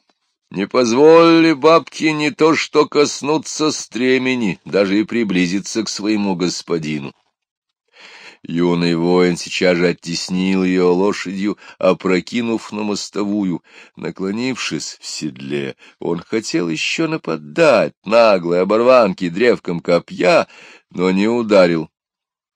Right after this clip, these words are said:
потому что над старухой, припав на одно колено, уже стоял рослый вен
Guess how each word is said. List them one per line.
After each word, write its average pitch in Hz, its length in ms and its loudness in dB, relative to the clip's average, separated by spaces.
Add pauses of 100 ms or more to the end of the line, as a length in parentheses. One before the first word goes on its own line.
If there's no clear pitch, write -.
(380)
потому 82 220 -10
что 92 140 -6
над 90 160 -4
старухой, 95 680 -4
припав 104 520 0
на 73 120 -6
одно 80 280 -4
колено, 73 520 -8
уже 67 200 -12
стоял 69 400 -8
рослый 69 460 -8
вен 87 500 -4